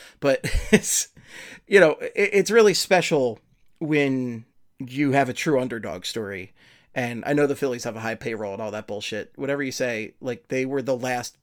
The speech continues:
team into the playoffs. The expectations were not high, and this team turned it on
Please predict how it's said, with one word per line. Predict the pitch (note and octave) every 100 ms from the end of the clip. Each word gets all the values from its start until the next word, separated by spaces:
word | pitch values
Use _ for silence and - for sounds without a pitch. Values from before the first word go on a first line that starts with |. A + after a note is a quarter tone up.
| _
team | - B2 A#2 A2+
into | B2 A#2 -
the | G2+
playoffs. | - A2+ F#2+ D#2+ - - - -
The | C#3+
expectations | E3 - B2+ - C3+ - G#2+
were | B2
not | A2 G#2+
high, | A2+ A#2+ F2+ - - - -
and | - B2+ B2+ A2+
this | C#3 C3+
team | - D3 C3
turned | - D3+ C3+
it | B2
on | A#2+ C3+ A2+ G2+